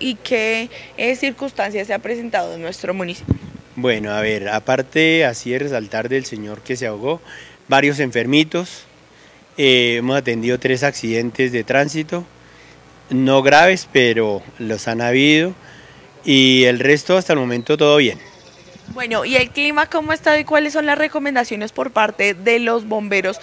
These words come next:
Speaker 1: para este tiempo iniciando el dos mil dieciocho?
Speaker 2: Bueno, mire, el tiempo está muy, muy variado. Hemos visto soles, hemos visto demasiadas temperaturas bajas, algunas lluvias. Es recomendable a los facatativeños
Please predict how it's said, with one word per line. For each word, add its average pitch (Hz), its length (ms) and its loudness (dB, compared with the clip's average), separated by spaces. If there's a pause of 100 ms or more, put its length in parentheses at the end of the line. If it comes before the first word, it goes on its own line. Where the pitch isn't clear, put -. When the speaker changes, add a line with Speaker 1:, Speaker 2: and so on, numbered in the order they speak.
(260)
Speaker 1:
para 226 340 8
este 247 760 2
tiempo 262 540 0
iniciando 220 640 -2
el 208 140 0
dos 202 160 -2
mil 170 160 -6
dieciocho? 127 320 -6 (760)
Speaker 2:
Bueno, 123 200 2
mire, 120 180 2
el 113 140 -2
tiempo 139 360 2
está 147 220 4
muy, 147 380 2
muy 139 240 2
variado. 131 420 2 (480)
Hemos 131 220 2
visto 127 280 0
soles, 135 460 6
hemos 127 180 -2
visto 123 220 -4
demasiadas 113 580 -2 (380)
temperaturas 113 640 0
bajas, 143 480 4 (380)
algunas 127 440 2
lluvias. 131 460 2
Es 156 140 2
recomendable 151 560 0
a - 20 -4
los 165 80 0
facatativeños 113 640 -2